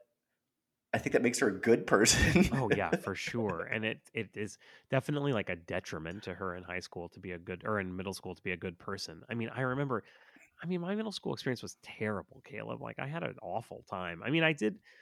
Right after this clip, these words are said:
Speaker 2: I did have a good time sort of also in there, but it's just, like, I, I just don't even want to remember it at all, you know?
Speaker 1: Yeah.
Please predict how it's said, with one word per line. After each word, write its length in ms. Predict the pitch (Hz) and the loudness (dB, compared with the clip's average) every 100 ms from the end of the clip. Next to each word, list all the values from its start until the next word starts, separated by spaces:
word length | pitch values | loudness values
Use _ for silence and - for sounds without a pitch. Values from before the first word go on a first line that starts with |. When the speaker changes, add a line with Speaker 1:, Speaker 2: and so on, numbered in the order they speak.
| _ | _
Speaker 2:
I 80 | - | -4
did 200 | 180 233 | -2 0
have 180 | 190 175 | 0 0
a 60 | 151 | 0
good 180 | 151 | -2
time 340 | 160 156 156 147 | 2 2 2 -2
sort 320 | - 147 151 | -2 0 2
of 100 | 139 | 2
also 400 | 107 135 - 117 | 0 2 2 2
in 180 | 120 135 | 2 0
there, 180 | 151 147 | 0 0
but 160 | 120 | 0
it's 140 | 131 - | -2 -4
just, 200 | 170 160 | -6 -2
like, 220 | 135 - - | -2 -4 -6
I, 180 | 151 147 - | -4 -4 -6
I 300 | 156 160 147 - | -4 -4 -6 -10
just 200 | 185 - | -10 -4
don't 180 | 185 196 | -2 -2
even 260 | 180 135 | -2 -2
want 220 | 98 120 - | -2 -4 -4
to 100 | 104 | -6
remember 680 | 98 87 80 92 82 82 92 | -6 -8 -8 -8 -10 -14 -16
it 180 | - - | -18 -8
at 180 | 101 - | -8 -6
all, 440 | 87 78 - 113 - | -8 -10 -10 -12 -6
you 140 | 127 | -4
know? 260 | 104 107 120 - - | -2 -2 -4 -6 -2
Speaker 1:
Yeah. 300 | 101 98 | 0 0